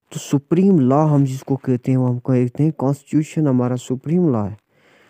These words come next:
तो कॉन्स्टिट्यूशन के अंदर जो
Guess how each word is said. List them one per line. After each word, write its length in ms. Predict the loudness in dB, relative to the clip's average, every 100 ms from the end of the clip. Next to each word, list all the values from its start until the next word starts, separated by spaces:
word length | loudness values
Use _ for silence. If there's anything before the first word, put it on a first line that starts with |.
| _ -20
तो 80 | -4
कॉन्स्टिट्यूशन 720 | 0 0 -2 -2 -2 0 -2
के 120 | 0
अंदर 480 | 0 0 0 0 -2 -10 _ _ _ _ _ -20
जो 200 | -2 2